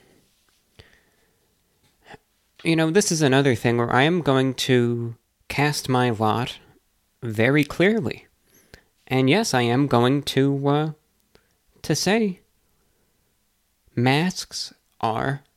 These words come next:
effective. They always have been. You need to know what you're doing with one, number one. You need to be able to wear it correctly and handle it correctly.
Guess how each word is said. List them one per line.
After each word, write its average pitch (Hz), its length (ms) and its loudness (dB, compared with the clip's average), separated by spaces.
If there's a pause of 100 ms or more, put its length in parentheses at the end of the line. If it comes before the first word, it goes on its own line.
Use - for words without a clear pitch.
(200)
effective. - 760 -4 (1300)
They 127 140 4
always 156 340 2
have 165 360 -2
been. - 260 -8 (960)
You 131 140 0
need 139 220 2
to 139 120 -2
know 135 140 4
what 139 120 2
you're 123 120 0
doing 196 320 2
with 139 180 -2
one, 113 240 2
number 107 300 0
one. 101 360 -2 (1160)
You 131 120 0
need 131 180 2
to 123 40 -2
be 120 120 2
able 120 180 4
to 110 80 0
wear 113 220 2
it - 120 -6
correctly 113 540 0
and 117 100 -4
handle 117 400 0
it 104 120 -2
correctly. 123 640 -2